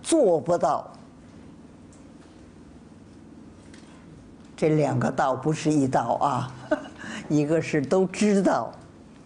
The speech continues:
但是我们都做不到。临到 <clears throat> 名利权情的关头，都糊涂了，都执着了，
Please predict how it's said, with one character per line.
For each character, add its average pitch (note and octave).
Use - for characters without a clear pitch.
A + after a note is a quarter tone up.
但 D#3+
是 D3+
我 C#3
们 C3
都 C#3
做 C3+
不 C3
到。 F3
临 G3
到 G#3
<clears throat> -
名 G#3
利 A3
权 F#3
情 -
的 F3+
关 E3+
头， D3+
都 D3+
糊 D#3+
涂 C3+
了， C3
都 F#3+
执 E3+
着 C#3
了， C#3+